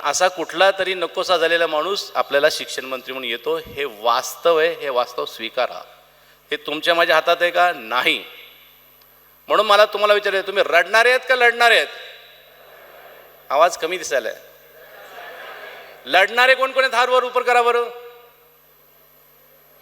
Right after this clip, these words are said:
वा, आमच्या राजमाता जिजाऊंनी पण हात वर केले, मला फार आनंद वाटला.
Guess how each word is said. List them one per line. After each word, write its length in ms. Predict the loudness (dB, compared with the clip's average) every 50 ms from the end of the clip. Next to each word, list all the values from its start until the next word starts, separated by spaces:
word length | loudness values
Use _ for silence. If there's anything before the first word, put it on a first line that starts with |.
| _ _ _ _ _ _ _ _ _ _ _ _ _ _ _ -6
वा, 140 | -6 -4 -4
आमच्या 320 | -4 -6 -4 0 2 2
राजमाता 440 | 4 4 4 2 2 0 0 2 2
जिजाऊंनी 420 | 0 2 2 2 2 2 2 -2
पण 140 | -4 -4 -2
हात 140 | 0 -2 -2 0
वर 140 | -2 -2 -2
केले, 200 | -2 -4 -4 -4
मला 180 | -2 0 0
फार 180 | 0 2 2 0
आनंद 380 | 2 2 0 0 0 2 4 4
वाटला. 360 | 4 4 2 0 -6 -8